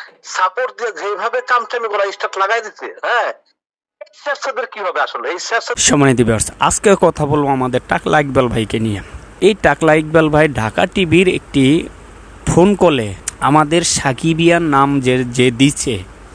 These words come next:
Speaker 2: সাকিব খানের ভক্তদের সাকিবিয়ার নাম যে দিছে, সেই আরিয়ান ভাই ঢাকা টিভির পক্ষ থেকে,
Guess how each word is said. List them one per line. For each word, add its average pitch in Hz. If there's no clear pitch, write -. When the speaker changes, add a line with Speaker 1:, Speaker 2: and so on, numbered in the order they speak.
Speaker 2:
সাকিব 147
খানের 151
ভক্তদের 135
সাকিবিয়ার 147
নাম 135
যে 123
দিছে, 123
সেই -
আরিয়ান 214
ভাই 160
ঢাকা 120
টিভির 156
পক্ষ 160
থেকে, 135